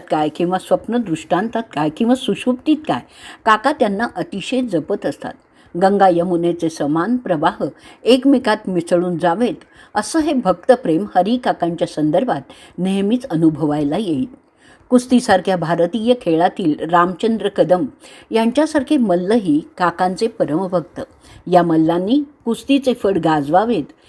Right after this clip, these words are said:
याचं काकांना मोठं कौतुक असायचं. एकदा कुस्तीच्या तालमीत कदम यांच्या बरगडीला मार बसला होता. झोपल्यावर त्यांना शरीर हलवताही येत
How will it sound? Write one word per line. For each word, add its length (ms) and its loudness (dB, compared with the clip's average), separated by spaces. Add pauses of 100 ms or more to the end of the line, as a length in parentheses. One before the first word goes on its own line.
(180)
याचं 240 0
काकांना 480 0
मोठं 280 0
कौतुक 460 -2
असायचं. 420 -6 (560)
एकदा 260 4
कुस्तीच्या 640 2
तालमीत 320 0 (100)
कदम 240 2 (220)
यांच्या 280 -2
बरगडीला 580 2
मार 260 -4
बसला 320 -6
होता. 260 -6 (640)
झोपल्यावर 540 4
त्यांना 380 -2
शरीर 360 -4
हलवताही 880 0
येत 80 0